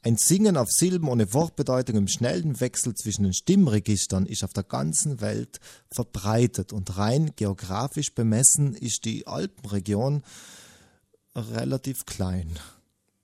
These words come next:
Geografisch das größte Gebiet befindet sich in Zentralafrika, also wo diese Form des Singens oder Tuns,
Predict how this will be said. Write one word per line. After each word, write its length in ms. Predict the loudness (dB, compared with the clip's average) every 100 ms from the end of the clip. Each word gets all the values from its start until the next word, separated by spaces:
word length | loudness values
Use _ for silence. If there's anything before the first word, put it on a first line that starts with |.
| _ _ _ _ -20 _
Geografisch 560 | 4 4 4 2 2 0
das 160 | 0
größte 460 | 0 0 0 0 -2
Gebiet 640 | -4 -4 -2 -2 -4 -12 -10
befindet 480 | -8 -4 -4 -4 -4
sich 400 | -4 -6 -10 -16 _ _ -14
in 60 |
Zentralafrika, 1120 | -6 -6 -4 -2 -2 -2 -4 -8 -6 -6 -8 -10 _
also 420 | -8 -6 -8 -10 -16 _ -14
wo 120 | -8
diese 260 | -6 -4 -4
Form 460 | -2 -2 0 -2 -6 -20 -20 _
des 160 | -8 -8 -6
Singens 680 | -2 0 0 0 0 -2 -6
oder 320 | -6 -6 -6
Tuns, 520 | -4 -2 -4 -6 -12